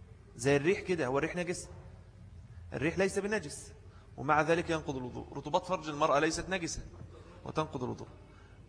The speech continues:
الدم لا ينقض الوضوء، ده الراجح. الحنابلة بتقول ينقض، والجمهور على أن الدم لا ينقض الوضوء،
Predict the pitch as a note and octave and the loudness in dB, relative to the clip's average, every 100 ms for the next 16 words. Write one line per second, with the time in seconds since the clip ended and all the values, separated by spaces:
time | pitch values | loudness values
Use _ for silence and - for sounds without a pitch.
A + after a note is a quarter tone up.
0 | - - C#3+ C3 G#3 G3 F3 F3 F3+ F3+ | -18 -8 0 6 6 8 8 8 6 2
1 | D3+ D#3 E3+ D3+ A#2+ A2 - - - - | 0 2 6 8 6 2 -4 -10 -12 -14
2 | - - - - C#3+ F3 E3+ C3 D3 E3+ | -18 -20 -14 -2 4 4 4 2 2 4
3 | F#3+ G3 G#3 D3 C#3 C#3 C#3+ F3+ D#3 C#3 | 2 2 0 2 -2 0 2 4 6 6
4 | D#3 D#3+ C#3 D#3+ F3+ D3 C#3+ D3+ E3 D#3+ | 2 -2 0 0 0 2 2 2 -2 -4
5 | D3+ - - - C#3+ C3+ A#2 A2 | -4 -10 -18 -2 2 4 2 0